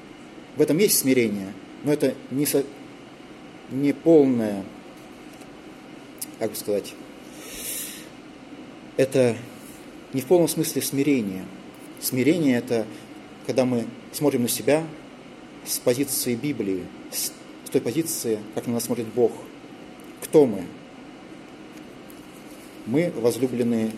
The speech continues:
дети Божьи. Когда мы воспринимаемся как возлюбленными детьми Божьими, мы смиренны.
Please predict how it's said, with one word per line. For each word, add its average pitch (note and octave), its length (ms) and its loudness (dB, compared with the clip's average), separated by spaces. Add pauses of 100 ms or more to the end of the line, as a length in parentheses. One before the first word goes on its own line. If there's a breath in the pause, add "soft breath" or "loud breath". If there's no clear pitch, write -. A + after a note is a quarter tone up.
дети B2+ 200 0
Божьи. A2+ 400 2 (1080)
Когда A#2+ 160 2
мы A2+ 280 2
воспринимаемся B2 540 0
как - 100 -10
возлюбленными A#2 380 0
детьми A#2 260 0
Божьими, B2 500 4 (480)
мы - 100 0
смиренны. A#2+ 460 2